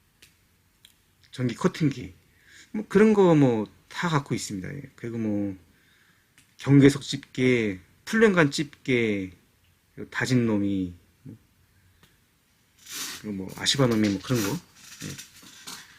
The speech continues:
그런 걸 다 갖추고 일합니다. 예. 그래서 제가 이 차를, 오 톤 차를 바꾼 거예요. 예. 마이티에는 도저히 실지가 않더라고요.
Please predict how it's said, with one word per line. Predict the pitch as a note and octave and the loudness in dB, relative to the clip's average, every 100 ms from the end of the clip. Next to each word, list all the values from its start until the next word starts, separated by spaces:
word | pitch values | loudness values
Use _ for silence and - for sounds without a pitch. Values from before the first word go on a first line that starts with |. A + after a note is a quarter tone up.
| - _ _ _ _ _ | -20 _ _ _ _ _
그런 | - F#3 | -4 2
걸 | F#3+ F3+ | 2 2
다 | E3 | -2
갖추고 | - D3 - F#3 G#3+ G#3+ G#3+ _ _ _ _ _ - | -4 0 0 4 6 6 2 _ _ _ _ _ -2
일합니다. | D#3+ E3+ A3+ D3+ G2+ | 4 6 8 6 4
예. | F#2+ F#2 - _ _ - - _ _ | 0 -4 -10 _ _ -20 -20 _ _
그래서 | - B3 C#4 | 2 4 6
제가 | G#3 G#3 | 8 8
이 | F3 D#3+ E3 | 8 6 4
차를, | B3 A#3 G#3 - | 6 6 8 6
오 | D3 | 8
톤 | G#3+ | 8
차를 | G3+ G3 | 8 6
바꾼 | C#3+ C#3 C3+ | 6 4 4
거예요. | A2+ A2 A#2 G2+ F#2 - - | 6 4 0 -4 -6 -12 -12
예. | A2 G2 F#2+ | -8 -6 -6
마이티에는 | G2 B2 F3+ G3 F#3+ | 0 2 4 4 2
도저히 | D#3+ C#3+ | 2 2
실지가 | D#3 A#3+ G#3+ D3+ | 2 0 0 0
않더라고요. | G2+ A2+ F#2+ F2+ | 0 -2 -4 -8